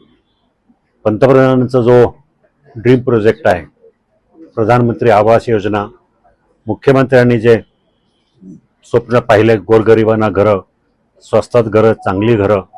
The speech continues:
आणि पारदर्शक कारभारातून ती उभी राहणारी घरं, हा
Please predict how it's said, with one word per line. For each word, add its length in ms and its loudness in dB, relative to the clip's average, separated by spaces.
आणि 140 -4
पारदर्शक 580 -4
कारभारातून 640 -4
ती 240 -6
उभी 240 4
राहणारी 360 0
घरं, 260 -8
हा 200 2